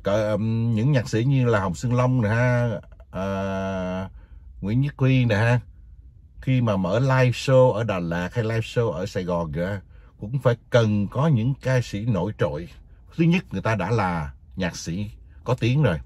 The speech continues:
Còn Quốc Võ là chỉ là một nhạc sĩ viết bài vậy thôi, chứ, à, chưa có trung tâm nào mà nhận bài để hát, hoặc là chưa có một cái ca sĩ nào lấy những bài hát đó hát. Thành thử ra,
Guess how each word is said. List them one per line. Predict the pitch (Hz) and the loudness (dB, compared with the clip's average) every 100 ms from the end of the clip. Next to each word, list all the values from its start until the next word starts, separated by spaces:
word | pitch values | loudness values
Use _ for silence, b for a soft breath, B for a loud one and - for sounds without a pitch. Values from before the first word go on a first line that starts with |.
| - B B B | -14 B B B
Còn | 104 104 104 | 2 2 0
Quốc | 139 | -2
Võ | 104 78 80 131 | -2 -4 -4 -2
là | 113 | -2
chỉ | 107 113 | -2 -2
là | 98 | 0
một | 90 85 | -2 -2
nhạc | 87 - | -6 -8
sĩ | 90 80 92 120 147 151 127 71 135 | -8 -6 -4 -4 -6 -6 -10 -10 -6
viết | 160 | -4
bài | - 76 76 65 | -2 -4 -4 -6
vậy | 64 | -6
thôi, | 104 104 98 - | -4 -4 -4 -4
chứ, | 123 117 113 110 104 101 B B B B B | -4 -2 -4 -4 -6 -10 B B B B B
à, | - 90 90 92 87 87 82 82 87 85 - - | -6 -4 -2 -2 -2 -4 -4 -6 -6 -8 -12 -2
chưa | 139 | -2
có | 156 143 | -2 -2
trung | 131 131 | -2 0
tâm | 120 120 | 0 0
nào | 107 87 80 78 | 0 0 -2 -4
mà | 76 82 | -4 -4
nhận | 78 90 92 | -4 -4 -4
bài | 82 80 78 | -4 -4 -4
để | 78 | -6
hát, | 90 120 143 | -4 -2 -2
hoặc | - 85 | -6 -8
là | 90 | -8
chưa | 76 131 135 | -4 -2 -2
có | - 151 | -2 -2
một | 143 95 | 0 -2
cái | 139 - | -4 -6
ca | 120 | -6
sĩ | 113 90 113 | -4 -4 -2
nào | 101 | -2
lấy | 87 123 | 0 0
những | 120 120 | -2 -2
bài | 95 | -4
hát | 90 113 | -4 -6
đó | 123 | -4
hát. | 120 143 - B B B | -2 -4 -6 B B B
Thành | 92 | -2
thử | 101 | 2
ra, | 123 117 | 4 2